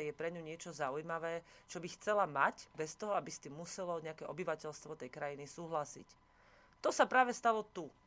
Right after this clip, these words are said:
pretože oni tam niečo, majú nejaký zámer, majú tam nejaké svoje predstavy o tom, čo chcú tam robiť.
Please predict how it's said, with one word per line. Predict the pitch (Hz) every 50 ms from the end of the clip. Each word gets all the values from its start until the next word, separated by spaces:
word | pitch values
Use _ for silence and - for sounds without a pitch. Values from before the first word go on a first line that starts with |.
| _ _ - _ _ _
pretože | - 160 165 - 170 156 160 175 - - -
oni | 254 294 294 285
tam | - 254 214 202
niečo, | 196 190 185 185 - - 156 139
majú | 147 143 139 139
nejaký | 139 139 - - - 147
zámer, | 135 170 202 220 233 240 226 233 233 226 214
majú | 190 175 160 156 156
tam | 151 - 151 143 139
nejaké | 135 131 - - -
svoje | - - - 143 139 143 139 117 - - - - - - - _
predstavy | - 196 220 226 - - 240 220 202 196 -
o | 175
tom, | 165 165 156 147
čo | - - 143
chcú | - - - - -
tam | - 127 120 117
robiť. | 143 165 170 240 269 294